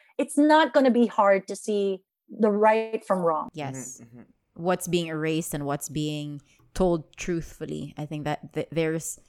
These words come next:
Speaker 2: there's a line with how the media chooses to portray what's happening versus what people are actually sharing on their own, because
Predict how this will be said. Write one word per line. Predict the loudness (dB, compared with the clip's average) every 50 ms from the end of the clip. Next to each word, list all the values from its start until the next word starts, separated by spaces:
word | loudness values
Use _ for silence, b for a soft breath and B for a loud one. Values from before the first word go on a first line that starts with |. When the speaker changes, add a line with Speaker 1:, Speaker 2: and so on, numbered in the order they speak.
| _ _ _ _
Speaker 2:
there's | -2 0 0 0 -2 -4 -2
a | 0
line | 0 2 2 2 2 0 -2 -4 -4 -4 -4
with | -4 -4 -6 -6
how | -6 -4 -2 -2 0 0 0 -2 -4 -6 b b b b b b
the | -6 -6
media | -4 -4 -2 -2 -2 -2 -2 0 0 0 -2 -2 -4 -8 -14 _ _ _
chooses | -10 -4 -2 -2 -2 -2 -4 -4 -6 -6 -6 -10 -14 -16 _ _
to | -6 -4 -2 -2 -2
portray | -4 -6 -6 -6 -6 -4 -4 -2 -2 -2 -4
what's | -4 -6 -6 -6 -4
happening | -4 -4 -4 -4 -4 -8 -8 -8 -8
versus | -8 -8 -10 -8 -8 -8 -8 -8 -6 -6
what | -4 -2 -2 -2 -4 _ _ _
people | -6 -6 -6 -4 -4 -4 -2 -2 -2 -2
are | -2 -2 -2 -2 -4
actually | -6 -8 -12 -12 -10
sharing | -8 -8 -6 -6 -4 -4 -4 -6 -6 -8 -8
on | -8 -8 -6
their | -6 -8 -8 -8
own, | -8 -8 -6 -8
because | -8 -8 -8 -8 -10 -10 -10 -14